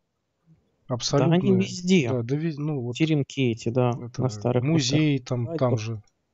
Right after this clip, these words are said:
Speaker 2: такие.
Speaker 1: Да, да, да.
Speaker 2: Ох ты. Вот он.
Speaker 1: Вот он. Это, если не ошибаюсь, вот тот самый,
Speaker 2: Да,
Speaker 1: который
Speaker 2: тот
Speaker 1: сгорел.
Speaker 2: самый. Да, да, да, ты прав.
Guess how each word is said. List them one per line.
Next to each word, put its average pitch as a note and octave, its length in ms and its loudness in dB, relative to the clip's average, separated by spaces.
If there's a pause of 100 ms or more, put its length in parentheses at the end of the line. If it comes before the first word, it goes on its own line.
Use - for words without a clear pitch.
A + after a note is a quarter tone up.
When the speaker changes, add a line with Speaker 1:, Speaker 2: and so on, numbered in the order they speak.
(280)
Speaker 2:
такие. G#2+ 500 -12 (120)
Speaker 1:
Да, D#3 140 2
да, C#3 160 2
да. B2+ 220 -4 (640)
Speaker 2:
Ох A2+ 500 -6
ты. - 200 -16 (1400)
Вот A#2 280 -10
он. G2+ 160 -10 (240)
Speaker 1:
Вот B2 320 2
он. A2+ 100 -8 (640)
Это, C#3+ 300 2
если C3 300 0
не B2+ 80 -2
ошибаюсь, C3 560 2
вот A#2 180 -8
тот B2+ 220 -2
самый, D3 300 2
Speaker 2:
Да, - 140 -14
Speaker 1:
который C#3 260 4
Speaker 2:
тот B2 160 0
Speaker 1:
сгорел. B2 160 2
Speaker 2:
самый. A#2 360 -6 (400)
Да, A2+ 220 -10
да, G#2+ 120 -16
да, G2+ 200 -16 (220)
ты A#2+ 100 -14
прав. G#2 400 -14